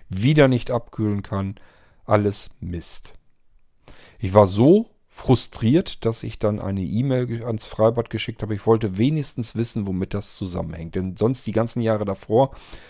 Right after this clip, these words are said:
ging das immer so, dass wir einfach unseren Wisch unterschrieben haben. Hier, alles in Ordnung. Wenn wir abgloggern, machen wir's auf eigene Kappe.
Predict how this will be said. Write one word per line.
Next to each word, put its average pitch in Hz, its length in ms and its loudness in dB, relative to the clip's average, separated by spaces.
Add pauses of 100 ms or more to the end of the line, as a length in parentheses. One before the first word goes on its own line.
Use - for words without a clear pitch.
(260)
ging 151 180 4
das 131 160 2
immer 127 240 2
so, 120 160 2
dass 113 200 -2
wir 92 100 2
einfach 113 200 0
unseren 95 300 0
Wisch 156 180 0
unterschrieben 120 640 -2
haben. 110 280 0
Hier, 117 460 2
alles 107 300 0
in 98 100 -4
Ordnung. 110 600 0
Wenn 101 200 -2
wir 101 80 2
abgloggern, 101 720 2
machen 98 180 -4
wir's 95 140 -4
auf 92 180 -6
eigene 113 260 2
Kappe. 110 420 2